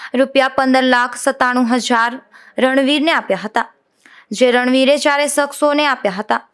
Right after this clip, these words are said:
પરંતુ ચારે શખ્સોએ પૈસા પડાવી લીધા બાદ વડોદરાની ઓફિસ બંધ કરી દીધી હતી.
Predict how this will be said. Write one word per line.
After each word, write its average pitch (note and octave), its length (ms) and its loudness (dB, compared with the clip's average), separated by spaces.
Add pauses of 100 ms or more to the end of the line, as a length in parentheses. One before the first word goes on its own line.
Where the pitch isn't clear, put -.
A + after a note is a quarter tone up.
(180)
પરંતુ A3+ 360 0
ચારે A#3 300 0
શખ્સોએ B3 640 0
પૈસા B3 340 0
પડાવી B3 460 0
લીધા A#3+ 260 0
બાદ A#3 300 0 (360)
વડોદરાની C#4+ 540 2
ઓફિસ D#4 340 0
બંધ C4+ 260 2
કરી G#3 240 0
દીધી F#3 240 -12
હતી. A3 240 -8